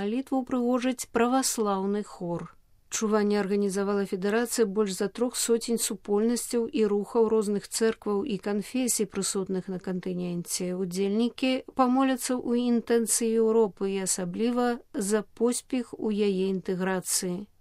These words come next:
Францішак прыме дваццаць чацвёртага сакавіка ў Ватыкане кіраўнікоў краін Еўрапейскага Саюза. Гэта адбудзецца напярэдадні важнага саміту Е С, які павінен даць гэтаму інстытуту новы напрамак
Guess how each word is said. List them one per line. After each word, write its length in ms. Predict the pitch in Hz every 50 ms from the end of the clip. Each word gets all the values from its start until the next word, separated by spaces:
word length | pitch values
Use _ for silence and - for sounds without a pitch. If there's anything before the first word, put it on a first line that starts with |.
| _ - -
Францішак 560 | - 233 233 208 - 233 220 - 254 220 -
прыме 480 | - 240 240 247 247 254 254 247 - -
дваццаць 400 | 226 220 247 254 - - 269 262
чацвёртага 640 | - - 262 220 - 226 226 214 - - 202 202 208
сакавіка 560 | - - 185 - 208 196 202 190 - - 202
ў 80 | 196 190 190
Ватыкане 560 | 196 - 208 - - 196 196 190 190 196 185
кіраўнікоў 800 | - 196 202 202 202 202 196 185 - 202 196 196 190 196 - -
краін 420 | - 208 190 190 185 185 202 220 226 _ _
Еўрапейскага 960 | - 277 214 202 208 202 196 196 190 180 - 185 180 - - - 196 185 185 180
Саюза. 640 | - - 196 190 190 190 180 165 160 165 185 175 - -
Гэта 320 | 202 196 208 196 202 190
адбудзецца 480 | 175 180 202 240 240 262 240 - 269 254
напярэдадні 800 | 247 247 226 - 247 240 247 254 247 247 233 233 240 240 240 220
важнага 400 | 214 214 214 208 226 226 220 226
саміту 560 | 220 - - 208 190 190 196 196 - - 214
Е 400 | 208 214 226 226 226 220 190 170
С, 240 | 165 - - - - - - - - - _ _ _
які 320 | - 208 208 180 - 220
павінен 560 | 185 - 214 208 202 214 214 214 208 202 202 190
даць 160 | 214 208 196
гэтаму 400 | 196 190 196 - 196 196 190 190
інстытуту 880 | 190 180 - - - - - 233 240 240 - 269 262 262 262 - -
новы 320 | - 226 220 220 226 226 226
напрамак 560 | 220 226 220 - - 202 190 190 202 208